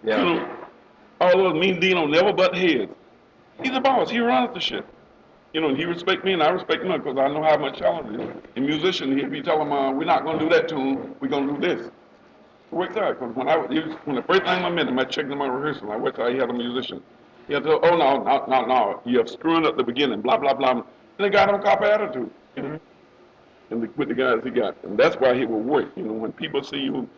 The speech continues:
Speaker 2: if an agent come with a lot of money, the first thing gonna check out is how everybody get along. And if they get along, then he's gonna check out how talented the show is.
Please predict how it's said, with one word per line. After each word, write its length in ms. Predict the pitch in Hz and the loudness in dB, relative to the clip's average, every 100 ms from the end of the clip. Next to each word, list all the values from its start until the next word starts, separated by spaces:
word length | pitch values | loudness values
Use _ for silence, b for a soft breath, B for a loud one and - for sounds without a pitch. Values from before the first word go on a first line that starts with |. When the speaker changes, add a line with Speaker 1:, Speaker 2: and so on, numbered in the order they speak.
| B - | B -12
Speaker 2:
if 140 | - | 0
an 60 | 117 | 2
agent 280 | 170 156 131 | 2 0 -4
come 140 | 151 120 | -4 -4
with 100 | 107 | -2
a 40 | |
lot 160 | 135 127 | 0 0
of 80 | 123 | 0
money, 220 | 147 110 | -2 -2
the 60 | 104 | -4
first 200 | 143 139 | -6 -2
thing 160 | 139 | -2
gonna 140 | 135 127 | -2 -2
check 220 | 151 135 | -2 0
out 160 | 113 110 | -2 -4
is 100 | 107 - - _ _ _ _ - | -10 -20 -20 _ _ _ _ -12
how 160 | - 143 | -2 2
everybody 400 | 135 123 123 120 | 4 4 2 2
get 140 | 123 | -2
along. 420 | 117 127 120 95 - _ _ _ _ - - - | 0 0 -2 -4 -12 _ _ _ _ -20 -20 -12
And 140 | 113 110 | -8 -6
if 100 | - | -2
they 120 | 139 | 0
get 140 | 143 | 2
along, 380 | 147 151 131 113 | 0 0 0 2
then 180 | 151 180 | 2 2
he's 100 | 165 | 0
gonna 140 | 139 | -2
check 200 | 127 127 | -2 -4
out 100 | 98 | -4
how 120 | 117 110 | -4 -4
talented 420 | 135 127 104 - | 0 0 0 -6
the 60 | |
show 180 | - | -6
is. 80 | - | -4